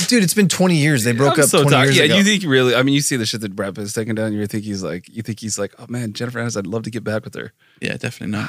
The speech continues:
Speaker 2: I highly doubt it.
Speaker 1: Anyway.
Speaker 2: Highly doubt he wants to be back with her for her personality.
Speaker 1: That was, that was something, uh, that I saw. I, I, you know what's funny about it was too, was, uh, our boy Eric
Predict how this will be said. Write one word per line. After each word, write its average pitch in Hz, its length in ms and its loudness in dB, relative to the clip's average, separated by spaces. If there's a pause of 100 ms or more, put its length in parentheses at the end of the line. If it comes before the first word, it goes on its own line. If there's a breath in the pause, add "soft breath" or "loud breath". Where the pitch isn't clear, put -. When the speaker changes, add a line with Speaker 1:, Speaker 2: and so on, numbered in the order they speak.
(120)
Speaker 2:
I 147 80 -12
highly 151 240 0
doubt 104 240 -2
it. - 100 -12 (520 soft breath)
Speaker 1:
Anyway. 139 220 4
Speaker 2:
Highly 190 140 6
doubt 185 160 6
he - 40 4
wants 147 140 4
to 131 80 0
be - 20 0
back 127 140 4
with 131 80 2
her 120 60 0
for 117 80 0
her 104 80 2
personality. 98 580 -2 (680 soft breath)
Speaker 1:
That 185 240 4
was, 190 320 2
that 165 180 4
was 180 160 2
something, 147 640 2
uh, 123 640 2 (300)
that 147 180 0
I 135 60 4
saw. - 340 -2
I, 175 260 0
I, - 40 -4
you 185 160 4
know 220 80 4
what's 226 180 2
funny 160 280 2
about 165 300 2
it 147 140 0
was 127 100 -2
too, 147 200 2
was, 127 240 2
uh, 135 260 0 (220)
our 143 100 2
boy 135 400 2 (300)
Eric 135 400 2